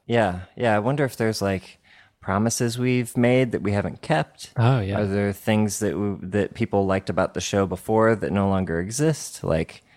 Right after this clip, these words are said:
Speaker 1: the interview thing, like, was that the big draw, or was it the personalities, or, you know, uh, I'm curious about all this stuff. So your feedback, feedback would be highly appreciated.
Speaker 2: Yeah. And we hand it over to you, dear listener, at this point in time.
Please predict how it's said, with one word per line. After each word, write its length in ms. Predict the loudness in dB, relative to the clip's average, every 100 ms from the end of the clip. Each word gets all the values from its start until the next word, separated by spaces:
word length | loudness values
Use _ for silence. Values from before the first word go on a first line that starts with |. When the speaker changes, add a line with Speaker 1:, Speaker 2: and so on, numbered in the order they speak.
| _ -18
Speaker 1:
the 260 | -10 -4 0
interview 440 | 2 2 2 0
thing, 600 | -2 -6 -2 0 2 0
like, 180 | -2 -2
was 120 | -2
that 200 | -2 -2
the 60 | -2
big 200 | -4 -2
draw, 420 | 0 2 4 2
or 320 | 0 0 0
was 160 | -2 -4
it 60 | -8
the 60 |
personalities, 1080 | -10 -10 -8 -2 2 2 2 -2 -4 -6 -6
or, 180 | -8 -10 -14 -12
you 80 | -8
know, 80 | -8 -10 _ -20 _
uh, 160 | -4 -2
I'm 140 | -2 -2
curious 280 | 0 0
about 180 | 0 -6
all 120 | -6
this 140 | -8 -10
stuff. 220 | -12 -8
So 240 | -4 -2 -2
your 160 | -4 -2
feedback, 520 | 0 2 0 -2 -8
feedback 440 | -6 -2 -2 -2
would 120 | -4
be 300 | -4 -6 -6 -10
highly 640 | -4 0 2 4 4 2 -4
appreciated. 580 | -6 -4 -4 -4 -6 -6
Speaker 2:
Yeah. 200 | -4 -6 -6 _ _ -6
And 80 | -2
we 80 |
hand 260 | 0 2 4
it 80 | 6
over 220 | 6 4
to 120 | 0 -2
you, 480 | 0 4 4 2 -4 -8
dear 200 | 2 4
listener, 480 | 4 2 2 2 2 0
at 100 | -6
this 140 | -8
point 180 | -8 -8
in 40 |
time. 320 | -2 2 2